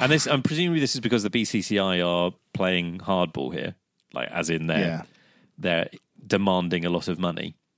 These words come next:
Speaker 1: Uh, is it
Speaker 2: I mean,
Speaker 1: just
Speaker 2: there should be some sort of deadline, though, should there not ahead of it? I, I, well, I say who would set the deadline? I mean, it'd be the B C C I, <laughs> wouldn't it? So,
Speaker 1: Yeah.
Speaker 2: um, I, yeah, it, I mean, it doesn't exactly,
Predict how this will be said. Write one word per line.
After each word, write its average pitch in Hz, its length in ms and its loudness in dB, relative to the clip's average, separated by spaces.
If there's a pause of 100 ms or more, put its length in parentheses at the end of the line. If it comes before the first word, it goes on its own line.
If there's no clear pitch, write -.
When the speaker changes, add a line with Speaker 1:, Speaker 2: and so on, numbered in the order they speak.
(640)
Speaker 1:
Uh, 98 120 -2
is 95 240 -2
it 190 100 2
Speaker 2:
I 156 40 4
mean, 180 120 8
Speaker 1:
just 185 100 6
Speaker 2:
there 226 100 2
should 202 160 2
be 139 120 2
some 135 300 2
sort 107 200 2
of 107 60 -4
deadline, 101 400 2
though, 95 120 2
should 101 180 -2
there 98 80 2
not 98 280 0 (1000)
ahead 101 200 0
of 95 80 -2
it? 78 40 -2
I, 117 140 2
I, 104 120 0
well, 90 260 0
I 65 100 -8
say 85 300 -6
who 101 140 0
would 85 120 -2
set 92 160 -2
the 85 100 -4
deadline? 82 480 -4
I 85 40 -6
mean, 92 120 -4
it'd 78 120 -8
be 90 120 -4
the 85 80 -4
B 90 140 -4
C - 140 -10
C - 240 -6
I, 139 80 0
<laughs> - 20 0
wouldn't 98 200 -2
it? - 120 -8
So, 98 100 -2 (580)
Speaker 1:
Yeah. 101 220 6
Speaker 2:
um, 95 280 2 (560)
I, - 120 -8 (120)
yeah, 90 420 0
it, - 100 0
I 170 120 8
mean, 165 120 6
it 170 60 6
doesn't 156 160 2
exactly, 120 640 4